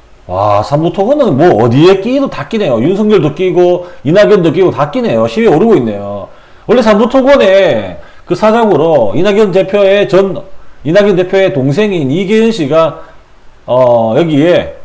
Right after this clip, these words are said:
예, 사장으로 있었습니다. 한번 관련 기사 찾아보시면 나오고요. 그 다음 대표적인 이낙연 주인 남산알미늄. 역시나, 역시나 여러분, 시외 상한가 같습니다.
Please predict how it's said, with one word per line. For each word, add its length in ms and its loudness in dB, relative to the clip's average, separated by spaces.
예, 300 -2
사장으로 420 -2
있었습니다. 540 -6
한번 180 -6
관련 200 -2
기사 160 -6
찾아보시면 380 -6
나오고요. 640 -2
그 60 -10
다음 120 0
대표적인 760 2
이낙연 420 2
주인 340 4
남산알미늄. 720 -2
역시나, 640 -2
역시나 400 -2
여러분, 400 -2
시외 320 -4
상한가 360 -4
같습니다. 440 -8